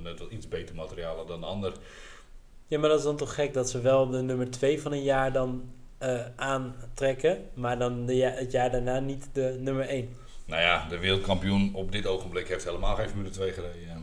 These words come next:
Speaker 2: Nee, dat is zeker waar. Die, eh, werd in de auto
Speaker 1: Dus
Speaker 2: gezet.
Speaker 1: ik,
Speaker 2: Kijk
Speaker 1: ik,
Speaker 2: maar
Speaker 1: ik
Speaker 2: even.
Speaker 1: snap dat ook wel. Weet je, als jij gewoon een, in iemand potentie ziet. En nou ja, Piastri is zomaar een van de weinigen die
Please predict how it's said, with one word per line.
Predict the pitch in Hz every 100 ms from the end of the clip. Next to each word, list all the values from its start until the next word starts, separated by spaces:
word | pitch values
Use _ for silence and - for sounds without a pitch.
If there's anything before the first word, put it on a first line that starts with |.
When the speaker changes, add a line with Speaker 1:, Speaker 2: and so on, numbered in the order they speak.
| 76 - - - - - -
Speaker 2:
Nee, | 113 123 120 123 - -
dat | - 117
is | 113
zeker | - 117 101
waar. | 104 113 101 -
Die, | 110 107 104
eh, | 107 107 - -
werd | 110 120
in |
de | 110
auto | 123 113
Speaker 1:
Dus |
Speaker 2:
gezet. | 127 120 117
Speaker 1:
ik, |
Speaker 2:
Kijk | 131 147
Speaker 1:
ik, |
Speaker 2:
maar | 160
Speaker 1:
ik | 156 139
Speaker 2:
even. | 131
Speaker 1:
snap | - -
dat | - 98
ook | 95
wel. | 85 85 117 113
Weet | 92 104
je, | 98 92 92 - - -
als | 90
jij | 95
gewoon | 92 95
een, | 87 101 104
in | 107 101
iemand | 98 - -
potentie | 98 107 104 92
ziet. | - 92 - -
En | 82 82 80 -
nou | 80
ja, | 78 78
Piastri | 87 87 87 - 87
is | 87
zomaar | - 92 87
een | 90
van | 92
de | 87
weinigen | 87 90 85 -
die | 87 85 82